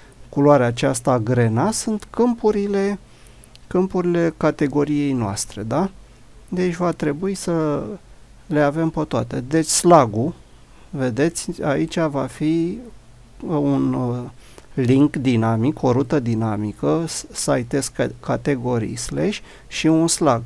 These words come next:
Înainte se foloseau I D-ul categoriei, care e alocat automat de bază de date, dar acum, din motive C O, adică Search Engine Optimization,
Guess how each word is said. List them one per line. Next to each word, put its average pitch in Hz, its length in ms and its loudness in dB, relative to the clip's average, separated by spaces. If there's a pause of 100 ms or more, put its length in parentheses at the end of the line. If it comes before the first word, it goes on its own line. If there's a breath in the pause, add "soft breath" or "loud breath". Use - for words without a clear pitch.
(320 loud breath)
Înainte 175 440 0
se 180 160 -2
foloseau 170 640 0
I 170 60 2
D-ul 151 400 2
categoriei, 123 680 0
care 127 240 0
e 113 60 2
alocat 113 460 -2
automat 123 460 -2
de 120 100 0
bază 123 360 -2
de 117 60 2
date, 156 220 -2
dar 151 240 -2
acum, 165 340 -2
din 143 160 -2
motive 135 720 -4
C 131 340 -2
O, 120 240 4
adică 117 400 -2
Search 123 360 -4
Engine 139 440 -2
Optimization, 123 1000 -2